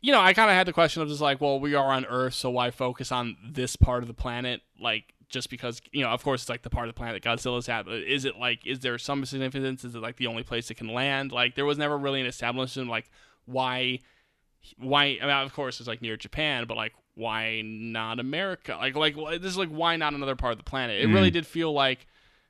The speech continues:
Speaker 1: they just plopped themselves there and it's like, "Okay, well, this is what we're doing." Um, it is a big planet.
Speaker 2: So, but before we move on to the second one, 'cause I think we're kind of, like, running out of things
Speaker 1: Well, I
Speaker 2: to
Speaker 1: mean,
Speaker 2: say.
Speaker 1: I think the other thing, I mean, honestly, when you said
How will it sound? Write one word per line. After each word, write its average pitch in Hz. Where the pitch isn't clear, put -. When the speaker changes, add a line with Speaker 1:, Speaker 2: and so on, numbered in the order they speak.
Speaker 1:
they 135
just 131
plopped 135
themselves 127
there 123
and 117
it's 120
like, 127
"Okay, 147
well, 110
this 120
is 120
what 113
we're 104
doing." 104
Um, 98
it 117
is 123
a 117
big 101
planet. 80
Speaker 2:
So, 175
but 165
before 185
we 160
move 135
on 127
to 117
the -
second 110
one, 107
'cause 113
I 107
think 110
we're 101
kind 104
of, 101
like, 98
running 101
out 92
of 95
things -
Speaker 1:
Well, 254
I -
Speaker 2:
to 262
Speaker 1:
mean, 95
Speaker 2:
say. 98
Speaker 1:
I 233
think 294
the 285
other 240
thing, 208
I 170
mean, 170
honestly, 180
when 160
you 160
said 156